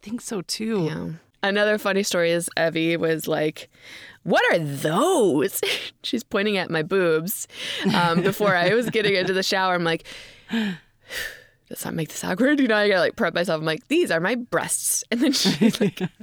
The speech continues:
Speaker 1: <laughs>
Speaker 2: looks at hers and she's like, "I have boobies too." And then she's like,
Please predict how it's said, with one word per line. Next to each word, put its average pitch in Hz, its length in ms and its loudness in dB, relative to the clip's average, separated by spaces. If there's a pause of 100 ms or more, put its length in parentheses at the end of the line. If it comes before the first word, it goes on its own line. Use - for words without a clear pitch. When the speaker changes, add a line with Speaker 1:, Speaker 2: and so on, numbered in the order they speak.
Speaker 1:
<laughs> - 280 -20
Speaker 2:
looks 175 220 -4
at 175 100 0
hers 165 220 0
and 160 100 -8
she's - 120 -6
like, 165 160 -4 (360)
"I 539 180 2
have 180 260 2
boobies 254 420 -2
too." 339 380 4
And 180 160 0
then 180 140 2
she's 196 420 0
like, - 200 -4